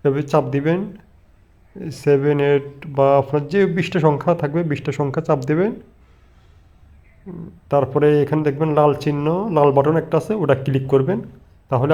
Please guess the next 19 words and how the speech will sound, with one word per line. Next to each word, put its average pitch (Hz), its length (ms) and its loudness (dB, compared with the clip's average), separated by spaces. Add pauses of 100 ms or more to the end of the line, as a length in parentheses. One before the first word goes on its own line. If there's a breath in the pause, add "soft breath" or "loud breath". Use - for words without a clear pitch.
আপনার 143 260 -2
টাকা 135 140 0 (100)
ঢুকে 131 200 0
যাবে 135 140 4 (100)
মিটারে। 123 300 -2 (1900 soft breath)
কষ্ট - 240 2 (100)
করে 156 140 6 (100)
আমার 147 240 6
ভিডিওতে 147 440 6 (180)
লাইক, 143 180 4 (140)
কমেন্ট 147 400 4 (180)
এবং 147 160 4 (200)
শেয়ার 147 280 4 (120)
করবেন 165 360 4 (180)
এবং 135 200 4 (240)
ফলো 151 260 4 (160)
এবং 131 160 6 (180)
সাবস্ক্রাইব 143 440 0 (140)
করবেন। 131 320 4